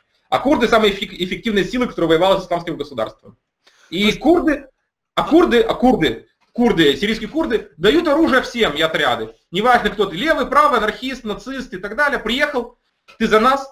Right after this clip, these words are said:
Speaker 1: ты против исламского государства, отлично, вот тебе отряд, вот тебе винтовка. Вот. И у них там был свой какой-то польский отряд, но потом они уехали. Они, они уехали в,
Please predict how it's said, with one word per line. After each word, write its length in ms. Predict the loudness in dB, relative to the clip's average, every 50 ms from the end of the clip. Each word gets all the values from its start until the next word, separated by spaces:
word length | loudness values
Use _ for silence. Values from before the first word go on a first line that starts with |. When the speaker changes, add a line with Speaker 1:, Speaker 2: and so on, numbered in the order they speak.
| _ _ _ _ _ _
Speaker 1:
ты 100 | -6 0
против 240 | 2 2 4 4 2
исламского 300 | 2 0 2 2 -2 -2
государства, 440 | -2 -4 2 2 2 2 2 -2 -4
отлично, 540 | -2 -2 -4 -4 -4 -6 -10 -10 -12 -12 _
вот 180 | 2 2 2
тебе 140 | 4 0 0
отряд, 320 | 2 2 2 2 2 2 0
вот 160 | -4 -4 -2
тебе 100 | -2 -2
винтовка. 520 | -2 -2 -4 -4 -4 -4 -8 -14 -16 _ _ _ _ _ _
Вот. 340 | -2 0 0 0 -2 -10 _
И 320 | -8 -4 -2 0 0 0
у 60 | 0
них 100 | 0 0
там 100 | -4 -2
был 100 | -2 -2
свой 140 | -2 -2 -2
какой-то 200 | -2 2 0 0
польский 320 | 2 2 0 0 2 0 0
отряд, 240 | 2 2 0 2
но 120 | 2 2 2
потом 200 | 4 4 4 4
они 140 | 4 4 4
уехали. 400 | 4 4 2 2 2 2 0 0
Они, 220 | 2 0 0 0 0
они 160 | 0 -2 0
уехали 400 | -2 -2 -2 -2 -2 -2 -2 -4
в, 460 | -4 -6 -4 -2 -2 -2 -2 -4 -10